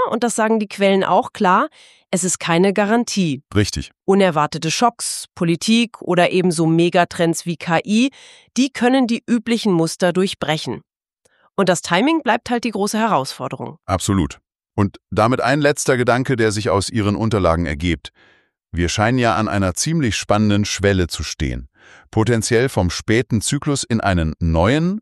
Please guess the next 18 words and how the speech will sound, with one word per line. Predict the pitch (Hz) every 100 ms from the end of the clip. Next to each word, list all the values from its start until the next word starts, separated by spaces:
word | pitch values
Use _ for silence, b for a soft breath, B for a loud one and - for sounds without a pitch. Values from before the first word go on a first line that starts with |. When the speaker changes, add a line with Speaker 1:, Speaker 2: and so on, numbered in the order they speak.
| _
Speaker 2:
frühen | - - 143 156
Zyklus. | - 85 - - - _
Speaker 1:
Könnte | - 233 240
sein, | 220 233 277
ja. | 170 226 -
Speaker 2:
Die |
Frage | - 120 131
an | 110
Sie | 98 139
ist | 113 - 104
dann, | 76 55 - _ -
wohin | 98 135 147 113
glauben | 107 110 104
Sie, | 90 80 85
basierend | 69 76 76 120 175 175
auf | 135 -
diesen | 127 120
Infos, | 113 117 - 120 -